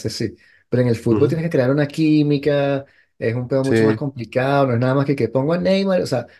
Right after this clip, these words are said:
Speaker 1: fue lo que hizo el P S G, pongo a Neymar,
Speaker 2: Sí,
Speaker 1: a
Speaker 2: sí.
Speaker 1: Messi y a Mbappé, ¿quién podrá
Speaker 2: Ujú.
Speaker 1: detenernos? Y llegaron como que a los octavos nada más. Entonces,
Speaker 2: S-
Speaker 1: ¿cómo hicieron esto?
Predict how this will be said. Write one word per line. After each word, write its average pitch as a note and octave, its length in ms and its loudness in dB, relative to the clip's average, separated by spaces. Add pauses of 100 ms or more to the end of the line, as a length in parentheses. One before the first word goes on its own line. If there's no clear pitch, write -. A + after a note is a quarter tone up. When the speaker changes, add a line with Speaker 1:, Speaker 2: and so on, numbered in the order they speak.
Speaker 1:
fue A#2+ 120 -2
lo C#3 60 2
que C#3+ 60 -2
hizo F3+ 120 -4
el F3 60 -6
P F#3 160 2
S B2 120 -2
G, A2 240 0 (140)
pongo C3 220 0
a D#3 40 0
Neymar, F3 360 2
Speaker 2:
Sí, - 20 4
Speaker 1:
a - 20 4
Speaker 2:
sí. - 20 2
Speaker 1:
Messi - 280 2
y D3+ 40 2
a C3+ 60 0
Mbappé, E3 540 -4 (140)
¿quién C#3 240 -2
podrá D#3 280 4
Speaker 2:
Ujú. D#3 280 4
Speaker 1:
detenernos? D3 680 0
Y C#3+ 60 -4
llegaron A2+ 260 -2
como C#3 160 -4
que A#2+ 100 -4
a A2+ 80 -2
los G#2+ 220 -2
octavos A#2 600 -4
nada B2+ 200 -2
más. B2 260 -4 (640)
Entonces, B2+ 520 -2
Speaker 2:
S- - 40 -20 (360)
Speaker 1:
¿cómo B2+ 220 -2
hicieron F#3 300 -2
esto? F3 160 -6